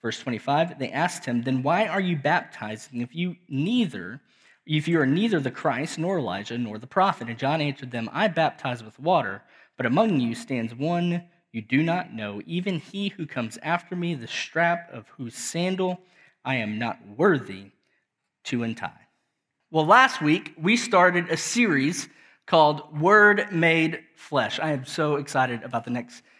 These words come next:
few weeks, where we're looking at the implications of the incarnation of Jesus, that as we look forward to Christmas in just a couple weeks, we want to be sure to focus our minds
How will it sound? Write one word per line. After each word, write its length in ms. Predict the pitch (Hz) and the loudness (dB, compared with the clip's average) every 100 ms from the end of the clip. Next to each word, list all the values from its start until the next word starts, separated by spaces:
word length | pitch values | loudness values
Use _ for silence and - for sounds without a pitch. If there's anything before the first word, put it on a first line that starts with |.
| _ _ _ _ | _ _ _ _
few 220 | 165 135 | 0 2
weeks, 260 | 131 107 - | 2 0 0
where 120 | 165 | 2
we're 120 | 156 | 4
looking 420 | 151 233 254 196 156 | 4 4 4 2 4
at 340 | 139 - 180 | 2 2 0
the 120 | 151 | -2
implications 1080 | 147 185 180 170 - 254 - - 147 135 135 - 214 | 0 -2 -2 -2 0 2 0 2 2 2 0 2 6
of 440 | 226 165 143 143 - _ _ | 8 8 4 -2 -16 _ _
the 220 | 160 156 - | 0 0 2
incarnation 880 | 226 240 - 214 202 180 170 175 | 4 4 4 4 4 2 0 -2
of 80 | 147 | -2
Jesus, 540 | 127 113 - - - - | -2 -4 -6 -14 -18 -2
that 120 | 139 | 0
as 220 | 123 143 131 | 0 -2 0
we 140 | 139 | 0
look 260 | 143 139 - | 0 -2 -6
forward 460 | - 190 214 214 | -2 4 4 4
to 100 | 180 | -4
Christmas 480 | 151 190 202 196 - | -2 -4 -4 -8 -8
in 100 | 120 | -8
just 220 | 143 170 | -6 -8
a 60 | 165 | -8
couple 240 | 160 156 | -8 -6
weeks, 420 | 139 - _ _ _ _ _ _ _ | -8 -8 _ _ _ _ _ _ _
we 100 | 147 | 2
want 240 | 185 190 | 4 2
to 100 | 190 | 2
be 120 | 156 135 | 0 0
sure 320 | - 190 175 | 4 4 4
to 120 | 151 | 0
focus 500 | - 185 185 170 - | -2 0 0 -2 -2
our 260 | 175 147 139 | 0 2 2
minds 580 | 151 180 151 135 131 | 2 2 2 2 0